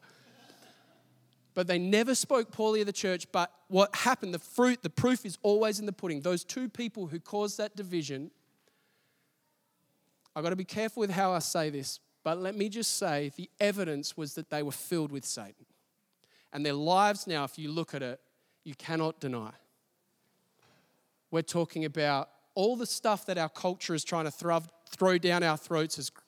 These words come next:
great, and we've just, Sydney's just celebrated it. One of them has gone down that way, the other one, like, Satan had so filled their hearts. And because the leaders in the church did not have discernment and gave them that position of authority, the enemy got a foothold and the church has never been the same.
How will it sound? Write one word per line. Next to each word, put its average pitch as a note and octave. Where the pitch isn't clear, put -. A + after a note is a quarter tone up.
great, F#3
and D3
we've C3+
just, -
Sydney's F#3+
just -
celebrated E3
it. E3
One F#3
of G3
them F#3
has E3
gone E3+
down D3
that D3+
way, D3+
the D3
other E3+
one, E3+
like, E3+
Satan G3+
had E3
so F3+
filled D#3
their C3+
hearts. -
And D3+
because A3+
the A3+
leaders A3
in E3
the D3+
church F3+
did D#3+
not F3
have G#3
discernment D#3+
and C#3+
gave F3+
them F#3+
that F3+
position E3
of D3+
authority, C#3+
the C3+
enemy D3
got D3+
a C#3
foothold C3+
and B2+
the B2
church C3+
has A#2
never B2
been A#2
the A2
same. A2